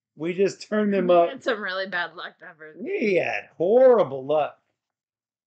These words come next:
Speaker 1: So, we did make it harder, and ta-da, we have played the hardest competitive mode.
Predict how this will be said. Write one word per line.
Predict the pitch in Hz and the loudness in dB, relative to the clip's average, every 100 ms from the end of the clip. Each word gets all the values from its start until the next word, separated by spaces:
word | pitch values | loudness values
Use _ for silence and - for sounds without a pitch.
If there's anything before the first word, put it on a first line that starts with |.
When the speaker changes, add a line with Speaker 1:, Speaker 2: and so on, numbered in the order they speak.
| _ _ _ _ _ _ _ _ _ _ | _ _ _ _ _ _ _ _ _ _
Speaker 1:
So, | - 202 196 131 - _ | -12 -2 0 0 -6 _
we | 160 170 | -6 -4
did | 175 185 | 0 0
make | 175 180 | 0 0
it | 175 | -2
harder, | 147 170 170 165 156 | 0 2 4 4 2
and | 156 | 2
ta-da, | - 196 247 220 180 156 135 - _ _ _ _ _ _ _ | -2 -4 0 2 2 2 -2 -8 _ _ _ _ _ _ _
we | 151 | -4
have | 175 175 | -4 -2
played | 170 160 | -4 -4
the | 139 143 127 _ _ _ _ _ _ | -8 -8 -10 _ _ _ _ _ _
hardest | _ 175 190 165 156 - | _ -4 -2 -2 -6 -10
competitive | 143 - 170 180 113 95 | -10 -6 -8 -6 -10 -14
mode. | 92 | -20